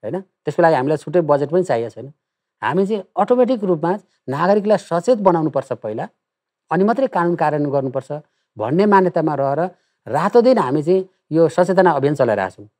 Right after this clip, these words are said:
यहाँलाई जानकारी छ, हामीले के भने उज-, ट्राफिक उज्यालो अभियान भनेर एक डेढ लाखलाई हामीले क्लास नै लियौँ। सारङ्गी बजाउँदै चाहिँ हामी चोक चोकमा घुमेर ट्राफिक नियमका गीतहरू गायौँ हामीले। जथाभावी बाटो काट्नेलाई चाहिँ ठाउँको ठाउँ बिस मिनट चाहिँ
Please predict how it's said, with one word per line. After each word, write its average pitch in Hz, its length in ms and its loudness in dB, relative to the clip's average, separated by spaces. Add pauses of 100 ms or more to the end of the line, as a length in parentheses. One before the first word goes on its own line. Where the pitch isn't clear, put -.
यहाँलाई 156 180 2
जानकारी 185 340 4
छ, 190 60 -2
हामीले 156 320 0
के 170 160 0
भने 165 200 -4 (520)
उज-, 175 200 0 (100)
ट्राफिक 180 300 -4
उज्यालो 185 280 2
अभियान 165 280 0
भनेर 127 220 -4
एक 175 220 -2
डेढ 202 140 4
लाखलाई 160 280 2
हामीले 123 180 -4
क्लास 180 360 -2
नै 214 80 4
लियौँ। 110 220 0 (1080)
सारङ्गी 220 500 4
बजाउँदै 208 420 4
चाहिँ 196 140 0
हामी 175 160 2
चोक 214 260 2
चोकमा 202 280 2
घुमेर 143 300 2
ट्राफिक 180 480 -4
नियमका 185 380 6
गीतहरू 170 380 4
गायौँ 120 220 2
हामीले। 95 260 -14 (640)
जथाभावी 214 400 6
बाटो 202 260 4
काट्नेलाई 190 380 4
चाहिँ 185 140 -2
ठाउँको 180 280 0
ठाउँ 196 220 2
बिस 175 200 0
मिनट 175 180 8
चाहिँ 190 180 -2